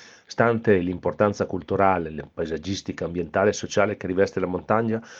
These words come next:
oggi più che mai so di essere chiamato a un ruolo importante. Metterò a disposizione della sezione di questo territorio montano, che può contare su una storia, una identità, una bellezza uniche, tutta la mia passione e il mio impegno, certamente non nuovi, per quanto riguarda la salvaguardia dell'ambiente naturale,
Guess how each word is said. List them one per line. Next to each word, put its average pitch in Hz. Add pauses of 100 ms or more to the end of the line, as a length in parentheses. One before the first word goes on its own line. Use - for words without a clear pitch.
(340)
oggi 131
più 139
che 104
mai 104
so -
di 98
essere 98
chiamato 90
a -
un 90
ruolo 90
importante. - (100)
Metterò 78
a 78
disposizione 82
della 82
sezione 107
di 98
questo -
territorio 85
montano, 95 (140)
che -
può 85
contare 87
su -
una 82
storia, 90
una 80
identità, 78
una 92
bellezza 82
uniche, 113 (520)
tutta -
la 120
mia 110
passione 107
e -
il 92
mio 98
impegno, 73
certamente 87
non 76
nuovi, 90
per -
quanto 92
riguarda 85
la 85
salvaguardia 82
dell'ambiente 80
naturale, 76